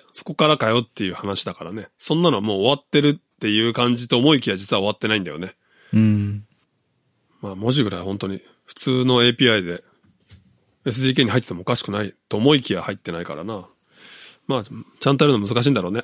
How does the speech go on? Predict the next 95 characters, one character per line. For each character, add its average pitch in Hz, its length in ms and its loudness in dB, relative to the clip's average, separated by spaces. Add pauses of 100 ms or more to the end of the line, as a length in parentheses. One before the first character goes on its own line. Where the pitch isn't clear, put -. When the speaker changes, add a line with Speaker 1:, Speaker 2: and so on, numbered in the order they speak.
(140)
Speaker 1:
ま 104 140 -2
だ 90 80 -8
ま 90 120 -8
だ。 87 100 -8 (1300)
Speaker 2:
な 190 140 -6
ん - 20 -20
か - 100 0
iPhone 180 340 2
の 120 220 4 (360)
ア 139 120 2
イ 175 60 6
オ 196 40 6
ー 202 40 6
エ 196 40 4
ス 185 120 0
十 160 140 2
一 180 140 2
か 139 100 0
な 110 120 0
ん 107 40 -4
か 104 60 -2
で 104 100 0
ス - 100 0
キ - 80 0
ャ 135 40 2
ナ 135 100 4
ー - 20 6
み 156 80 4
た 123 80 0
い 104 40 0
な 98 60 -4
ア 95 60 -6
プ 113 80 -2
リ 107 60 0
な 110 100 -2
か - 60 -12
っ - 20 -8
た - 80 -12
で - 20 -12
し - 80 -2
た - 60 -10
っ 98 40 -12
け？ - 240 -16 (320)
Speaker 1:
キ - 140 0
ュ 190 40 4
ー - 20 6
ア 202 40 4
ー - 20 4
ル 214 80 4
コ 233 100 4
ー 220 40 4
ド 170 60 0
と 143 60 0
か 113 240 2
あ 113 40 2
る 117 80 -2
け 101 80 -4
ど 95 120 -8
ね。 170 140 -4 (440)
Speaker 2:
う 117 80 -6
ん。 101 320 -6
Speaker 1:
あ 104 80 -18 (100)
あ、 123 460 -2 (100)
あ 120 220 -2
あ、 - 120 -10
あ 127 100 -6
れ 135 100 -4
か。 104 200 -6
ピ 156 100 2
ー - 20 2
デ 156 60 4
ィ - 20 -
ー - 20 6
エ - 40 6
フ 175 60 4
に 131 40 2
す - 80 -4
る 110 60 2
や 104 60 0
つ - 100 -10
ね。 151 180 -2 (240)
Speaker 2:
そ - 140 -4
う 107 40 -2
そ 95 280 -8 (460)
う。 165 80 -6
Speaker 1:
う 135 40 0
ん。 113 440 -4
あ 127 120 0
れ 143 60 2
は 151 480 2 (280)
画 120 140 2
像 127 160 2
だ 135 100 4
も 107 100 0
ん。 92 80 -18